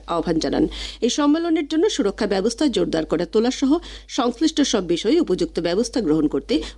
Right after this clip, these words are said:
মুখ্যমন্ত্রী আয়ুক্তদের নির্দেশ দেন। গুয়াহাটির সরুসজাই স্টেডিয়ামে অনুষ্ঠেয় ঝুমুর নৃত্যের সর্ববৃহৎ অনুষ্ঠান ঝুমুর বিনোদিনীর জন্য সব প্রস্তুতি সম্পূর্ণ হয়েছে।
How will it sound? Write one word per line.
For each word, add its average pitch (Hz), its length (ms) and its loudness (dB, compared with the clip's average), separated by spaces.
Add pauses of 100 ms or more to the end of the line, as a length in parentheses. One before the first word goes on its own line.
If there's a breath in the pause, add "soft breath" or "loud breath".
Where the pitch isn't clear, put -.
মুখ্যমন্ত্রী 190 640 0 (220 loud breath)
আয়ুক্তদের 214 520 -2 (180)
নির্দেশ 190 400 0
দেন। 160 160 -2 (760)
গুয়াহাটির 294 400 2
সরুসজাই 277 540 0
স্টেডিয়ামে 180 460 0
অনুষ্ঠেয় 226 380 2
ঝুমুর 285 400 0
নৃত্যের 302 280 0
সর্ববৃহৎ 247 580 0
অনুষ্ঠান 269 420 2
ঝুমুর 190 300 0
বিনোদিনীর 160 500 2
জন্য 214 240 2
সব 185 220 -4
প্রস্তুতি 143 440 -2
সম্পূর্ণ 226 460 0
হয়েছে। 220 300 0